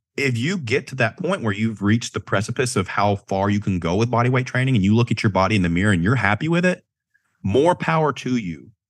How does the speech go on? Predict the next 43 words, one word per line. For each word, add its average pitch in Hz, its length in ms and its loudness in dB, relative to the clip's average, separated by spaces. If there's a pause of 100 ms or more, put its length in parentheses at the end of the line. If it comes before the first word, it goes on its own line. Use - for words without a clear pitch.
(140)
Just 117 220 2
maintain. 120 680 0 (340)
That's 117 200 0
great. 113 460 -2 (120)
And 104 280 -2 (360)
if 98 160 0
you 120 140 0
enjoy 107 320 0
yoga 120 340 0
and 120 140 0
all 110 100 0
that 113 160 0
stuff, 120 300 -2 (580)
do 214 240 0
it. 80 240 -6
What 131 180 2
I 131 80 4
want 139 220 2
you 127 60 -6
to 92 60 -10
realize 95 500 0
is 87 220 -4
I'm 120 160 0
not 104 160 -2
against 110 340 -2
those 95 180 -2
things, 113 320 0 (440)
but - 100 -6
what 92 140 -4
I 85 60 -4
am 135 200 -2
telling 92 300 -6
you 82 180 -4
is 85 200 -8 (720)
if 104 140 -4
you 101 100 -4
wanna 113 220 0
progress 95 500 -4 (180)
further, 92 580 -2
if 101 140 -4
you 101 100 -4
want 110 260 0
to 95 340 -4